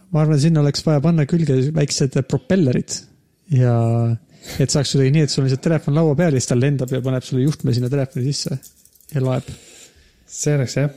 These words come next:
Speaker 2: veel parem, tõesti jah, et ta, mm, et on niisugune väike droon su kodus, kes
Speaker 1: Mhm.
Speaker 2: lihtsalt otsib asju, mida laadida.
Speaker 1: Mhm.
Speaker 2: Kahjuks droonid on väga lärmakad,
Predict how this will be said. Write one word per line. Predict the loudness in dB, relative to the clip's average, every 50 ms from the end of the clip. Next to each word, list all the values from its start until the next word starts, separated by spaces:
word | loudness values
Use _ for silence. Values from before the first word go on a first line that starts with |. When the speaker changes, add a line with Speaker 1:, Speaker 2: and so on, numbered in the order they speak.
| -6
Speaker 2:
veel | -4 -4 -2 -2
parem, | -2 -2 -2 -2 -2 -2
tõesti | -2 -4 -4 -4 -4 -4
jah, | -4 -4 -6 -8 -12
et | -10 -6
ta, | -4 -4 -4 -4 -4 -6 -6 -8 -10 -14 _ _ _ _
mm, | -2 0 0 0 0 -2 -4 -6
et | -8 -4 -4
on | -2 -2
niisugune | -2 -2 0 0
väike | 0 0 -2 -2 -4 -2
droon | -2 0 0 0 0 0 0 -2 -4 -6 -8
su | -8 -6 -4
kodus, | -2 -2 -2 -2 -4 -4 -8 -16 _ _ _ _ _ -8
kes | -6 -4 -2
Speaker 1:
Mhm. | 0 2
Speaker 2:
lihtsalt | 2 2 2 2 0
otsib | -2 -2 -2 -4 -6 -6 -12 -20 -20 _ _ _ _ -8
asju, | -6 -6 -4 -2 -2
mida | -2 0 0
laadida. | 0 0 0 -2 -2 -2 -2 -4 -4 -2
Speaker 1:
Mhm. | -2 0 0 0 0 -2 -4 -8 -18 -20 -20 -20 -20 _ _
Speaker 2:
Kahjuks | -4 -4 -2 -2 -2
droonid | -2 0 0 0 2 2 0
on | 0 0 0
väga | 0 0 0 0
lärmakad, | 0 0 0 -2 -2 -4 -6 -8 -8